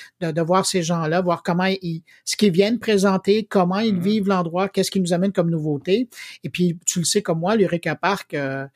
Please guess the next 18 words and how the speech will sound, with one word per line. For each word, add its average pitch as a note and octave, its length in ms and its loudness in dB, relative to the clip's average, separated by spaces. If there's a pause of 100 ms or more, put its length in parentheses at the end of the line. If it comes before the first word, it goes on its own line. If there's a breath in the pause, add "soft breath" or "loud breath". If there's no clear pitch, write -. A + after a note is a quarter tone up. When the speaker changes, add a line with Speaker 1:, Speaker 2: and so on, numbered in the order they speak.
(240 loud breath)
Speaker 1:
bah, A#2 160 -6
c'est E3 200 -4
mille F3 180 -2
startups, F3+ 540 0
puis - 80 -12
là-dedans, C#3+ 320 -2
il E3+ 80 0
y D#3 60 -2
en D3+ 80 -2
a D3 40 -2
s-, - 280 -4 (280)
probablement E3 340 -4
quelque E3 140 -6
chose F#3+ 160 -4
comme E3 200 -2
deux D#3 180 0
cents F3+ 260 0
qui C3+ 260 -12